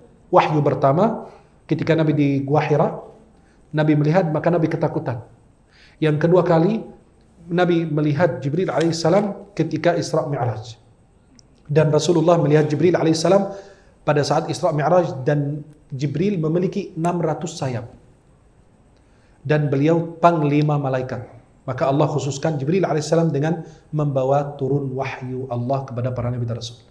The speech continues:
Kan sudah nggak ada wahyu. Apakah Jibril masih turun ke muka bumi atau tidak? Jibril masih turun atau nggak? Kan membawa turun wahyu, kan udah nggak ada rasul lagi. Apakah Jibril alaihissalam masih turun ke muka bumi? Ada.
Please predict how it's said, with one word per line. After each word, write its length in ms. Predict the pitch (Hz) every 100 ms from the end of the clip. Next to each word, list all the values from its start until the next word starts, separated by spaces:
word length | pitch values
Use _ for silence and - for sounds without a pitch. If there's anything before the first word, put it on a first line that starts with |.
| _ _
Kan 160 | - 208
sudah 240 | 214 208
nggak 160 | 185 165
ada 40 | 175
wahyu. 400 | 165 135 120 - -
Apakah 240 | 143 156 170
Jibril 240 | 151 185
masih 240 | 180 180
turun 240 | 170 175 185
ke 80 | 180
muka 240 | 170 175
bumi 240 | 196 226
atau 160 | 190 185
tidak? 320 | 165 135 - - _ _ _ _ _ _ _
Jibril 240 | 151 160 185
masih 240 | 180 202
turun 240 | 208 233
atau 160 | 233 220 175
nggak? 160 | -
Kan 400 | - 233 233 -
membawa 320 | 175 202 202 226
turun 240 | 233 262
wahyu, 240 | 269 175
kan 160 | 156 240
udah 160 | 226 220
nggak 160 | 220
ada 80 | 226
rasul 160 | 220 247
lagi. 320 | 247 202 139 - - - - -
Apakah 320 | - 160 180 202
Jibril 320 | 196 233 202
alaihissalam 320 | 202 196 208
masih 160 | 202 202
turun 240 | 208 220
ke 80 | 208
muka 240 | 196 214
bumi? 400 | 226 254 277 - - - _
Ada. 560 | 180 170 123 117 -